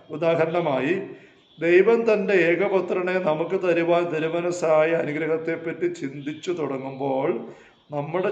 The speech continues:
ചിന്ത അവിടെ അവസാനിക്കാതെ അവിടുത്തെ മഹോത്കൃഷ്ട ജീവിതത്തിൻ്റെ രഹസ്യങ്ങൾ മുഴുവനിലേക്കും നാം പ്രവേശിച്ച് മുന്നേറുകയായി. പൂങ്കാവനത്തിലെ പ്രാർത്ഥന മുതലാണ് നാം അത്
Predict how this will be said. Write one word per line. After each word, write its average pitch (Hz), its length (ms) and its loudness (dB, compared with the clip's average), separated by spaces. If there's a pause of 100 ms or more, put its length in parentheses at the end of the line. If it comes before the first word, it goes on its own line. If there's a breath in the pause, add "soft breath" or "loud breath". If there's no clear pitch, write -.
ചിന്ത 151 260 -4 (300)
അവിടെ 156 220 0 (100)
അവസാനിക്കാതെ 151 1000 0 (720 loud breath)
അവിടുത്തെ 196 400 4 (160)
മഹോത്കൃഷ്ട 190 680 2 (140)
ജീവിതത്തിൻ്റെ 175 600 0
രഹസ്യങ്ങൾ 165 500 0 (120)
മുഴുവനിലേക്കും 175 760 2 (420 loud breath)
നാം 160 180 0
പ്രവേശിച്ച് 165 600 -2
മുന്നേറുകയായി. 202 680 2 (760 soft breath)
പൂങ്കാവനത്തിലെ 185 840 4 (140)
പ്രാർത്ഥന 160 420 0 (100)
മുതലാണ് 165 440 4
നാം 156 200 2
അത് 147 80 -2